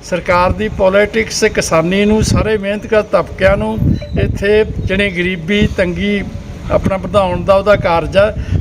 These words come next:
ਜਿਵੇਂ ਆਪਾਂ ਮੋਟੀ ਗੱਲ ਕਰੀਏ ਆ-, ਆਰਥਿਕ ਫਰੰਟ 'ਤੇ, ਇਹ ਸਰਕਾਰ ਨੇ ਨੌ ਸਾਲਾਂ 'ਚ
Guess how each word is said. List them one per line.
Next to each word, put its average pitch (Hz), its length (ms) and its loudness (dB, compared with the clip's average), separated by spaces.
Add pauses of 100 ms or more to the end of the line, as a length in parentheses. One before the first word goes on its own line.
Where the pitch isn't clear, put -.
ਜਿਵੇਂ 202 260 -2
ਆਪਾਂ 220 260 0
ਮੋਟੀ 214 400 0
ਗੱਲ 220 180 4
ਕਰੀਏ 214 260 -2
ਆ-, 196 200 0 (140)
ਆਰਥਿਕ 190 440 2
ਫਰੰਟ 175 380 -4
'ਤੇ, 165 320 0 (340)
ਇਹ 208 180 4
ਸਰਕਾਰ 185 480 0
ਨੇ 202 220 0
ਨੌ 202 520 4 (100)
ਸਾਲਾਂ 185 460 2
'ਚ 175 220 -4